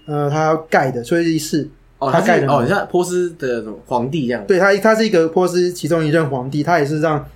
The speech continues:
Speaker 1: 波斯帝国版图最大的征战，
Speaker 2: 薛西斯。
Speaker 1: 对，他很好战，所以是到处征战。
Speaker 2: 就很会打就对了。
Speaker 1: 对，所以把版图扩到最大。但也是因为他之后，波斯帝国开始衰落。
Speaker 2: 因为他太，太会打。
Speaker 1: 因为他打到希腊，然后后来输了。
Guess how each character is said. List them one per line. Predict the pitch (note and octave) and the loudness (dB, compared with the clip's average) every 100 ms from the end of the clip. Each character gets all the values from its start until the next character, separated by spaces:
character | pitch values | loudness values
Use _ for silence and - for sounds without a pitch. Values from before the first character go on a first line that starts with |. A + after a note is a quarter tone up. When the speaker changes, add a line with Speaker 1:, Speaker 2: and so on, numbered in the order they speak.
| - - | -10 0
Speaker 1:
波 | D#3+ | 0
斯 | D3 D#3+ | 0 0
帝 | D#3+ | 0
国 | C#3 C3+ | 0 -2
版 | C3 B2 | -2 -4
图 | A#2 C#3 | -4 -4
最 | D#3+ C3 | -2 0
大 | C#3+ A2+ | 0 -2
的 | G#2 - _ - _ | -10 -16 _ -20 _
征 | - B2+ - | -2 0 2
战， | D3+ | 0
Speaker 2:
薛 | |
西 | |
斯。 | B2 | 2
Speaker 1:
对， | E3 | 2
他 | F3+ | 2
很 | C#3+ | 2
好 | E3+ C3 | 0 0
战， | C3+ A#2 - _ | -2 -6 -14 _
所 | - | -4
以 | D#3 | -2
是 | D#3+ | 0
到 | D3+ D3+ | 0 0
处 | D3 | 0
征 | D3 C3+ | 0 0
战。 | C#3 C3 | 0 -2
Speaker 2:
就 | - | -4
很 | D3 | 0
会 | F#3+ | 0
打 | G3 - | 0 -2
就 | A2+ | -2
对 | B2 | 0
了。 | A2+ | 0
Speaker 1:
对， | D#3+ | 0
所 | F3 | 2
以 | |
把 | D#3 D3+ | 2 2
版 | D3+ C3+ | 0 -2
图 | B2 | -2
扩 | C3+ D#3+ D3 | -2 2 2
到 | C#3+ | 0
最 | C3+ D#3 | 0 -2
大。 | C3 C3 A2+ - _ - | -2 -6 -6 -16 _ -2
但 | G3+ E3 | 2 2
也 | |
是 | C#3 D#3+ | 2 0
因 | D#3 | 2
为 | D#3 | 2
他 | D#3 C#3+ | 2 0
之 | D3 | 0
后， | C#3+ C#3 | 0 0
波 | C#3 C#3+ | -2 -2
斯 | |
帝 | C#3+ | 0
国 | B2+ | 0
开 | C3+ | -2
始 | A#2 | -4
衰 | A#2 | -8
落。 | A2 G#2+ - - - - - | -10 -14 -18 -20 -20 -10 -2
Speaker 2:
因 | E3 | -2
为 | |
他 | E3 | 0
太， | E3 D3 | 0 0
太 | C#3+ | 0
会 | C#3 | 0
打。 | B2 A2 - C#3 - _ _ | 0 -4 -6 -8 -10 _ _
Speaker 1:
因 | F#3+ | 2
为 | |
他 | A#3+ | 2
打 | A#3+ C3 | 2 0
到 | D3 F3 | 2 0
希 | - D3+ | 0 -2
腊， | D3 B2+ - - | 0 0 -4 0
然 | E3+ | 2
后 | F3 | 4
后 | |
来 | F3+ D3+ | 4 2
输 | - D#3 C#3+ | 0 0 0
了。 | C3 | -2